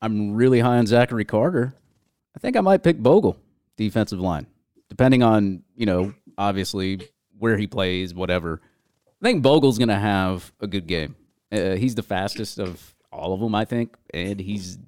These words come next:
the most disruptive. Not the most disruptive. I think Zachary Carr is the most disruptive, but he's the most disruptive in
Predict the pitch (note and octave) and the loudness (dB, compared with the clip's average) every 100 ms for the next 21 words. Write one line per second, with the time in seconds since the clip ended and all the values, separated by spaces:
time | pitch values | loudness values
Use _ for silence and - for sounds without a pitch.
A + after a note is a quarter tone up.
0 | _ E2+ F#2+ G2+ - - F#2+ - E2 F2 | _ -6 -6 -6 -10 -6 -6 -4 -10 -12
1 | - G#2 A2 G2 A#2+ G#2 - G#2+ G2 F2 | -12 -4 -4 0 -2 -2 -6 -4 -4 -4
2 | E2 G#2 F#2 F#2 F#2 G2+ F#2+ F#2 - - | -4 -4 -2 -4 -4 -4 -2 -4 -8 -4
3 | A2 G#2 F2+ G#2 G#2+ G#2 B2 C3 A#2 A2+ | -4 -2 -4 -4 -2 0 2 0 0 -8
4 | - G#2+ G2+ G#2+ G2 F2 F2+ F2+ F2 E2+ | -2 -2 -2 -2 -4 -2 -4 -4 -6 -12